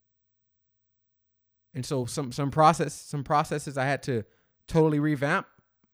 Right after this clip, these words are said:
My bedtime. And I, I like kinda just being able to stay up if I want to, go to bed if I, go to bed when I want to, wake up when I want to. No, no, no, no, no.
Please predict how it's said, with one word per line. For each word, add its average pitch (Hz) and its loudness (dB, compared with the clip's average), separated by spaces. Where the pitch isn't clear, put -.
My 127 -4
bedtime. 120 -2
And 123 -8
I, 143 0
I 147 0
like 160 0
kinda 131 -8
just 113 -10
being 127 -4
able 127 -6
to - -12
stay 123 -8
up 131 -4
if 135 -12
I 139 0
want 143 -4
to, 147 -6
go 139 -4
to 143 -6
bed 151 -2
if 147 -6
I, 143 -2
go 117 -6
to 120 -4
bed 139 -2
when 143 -4
I 143 -2
want 147 -4
to, 151 -4
wake 139 -2
up 156 -4
when 147 -4
I 147 -2
want 147 -4
to. 156 -6
No, 104 -8
no, 117 -6
no, 143 0
no, 160 0
no. 185 0